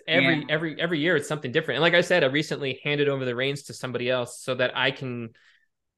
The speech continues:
Speaker 1: get back to the, like, the pure art of creating stuff, which is why I got into this in the first place. And that's where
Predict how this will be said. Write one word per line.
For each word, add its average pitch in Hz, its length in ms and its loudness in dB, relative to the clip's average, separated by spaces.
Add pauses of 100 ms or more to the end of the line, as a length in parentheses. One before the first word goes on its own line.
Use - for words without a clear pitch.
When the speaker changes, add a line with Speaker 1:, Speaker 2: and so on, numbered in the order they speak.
(120)
Speaker 1:
get 143 200 2
back 131 300 0
to - 80 -10
the, 117 240 -6
like, 131 140 -10
the 131 60 -4
pure - 540 -2
art 120 300 -2
of 117 220 -8
creating 117 600 -6
stuff, 113 300 -6
which 117 160 -10
is 113 140 -14
why 113 180 -2
I 104 40 -4
got 110 200 -4
into 110 160 -8
this 110 200 -8
in 123 60 -14
the 110 60 -12
first 190 240 -2
place. 147 280 2
And 120 120 -4
that's 117 220 -4
where 113 240 -4